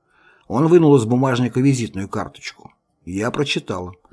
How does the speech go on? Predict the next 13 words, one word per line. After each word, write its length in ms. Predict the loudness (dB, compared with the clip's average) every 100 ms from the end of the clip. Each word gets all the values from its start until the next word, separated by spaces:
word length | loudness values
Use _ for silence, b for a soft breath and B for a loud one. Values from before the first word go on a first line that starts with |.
| B B B -6
«Ателье 480 | -4 2 4 6
Франсе 640 | 4 0 -2 -2 -2 -2 -2
А 220 | -4 0
О 180 | 0 0
Капитал, 760 | -4 -4 -4 -2 0 0 -2 _ -6
пятьсот 460 | -6 -2 -4 -2
тысяч 320 | -6 -4 -6
франков. 500 | -6 -8 -8 -12 -18 -20 _ B B B B _
Париж, 520 | 2 2 2 -2 -8 -8
восьмой 500 | -4 -2 0 0 2
округ, 460 | 4 2 2 -4
улица 500 | -2 -2 -2 -6 -6 -10 _ _
Сарисоло, 1000 | -12 -4 -2 -2 -2 2 4 4 0 -6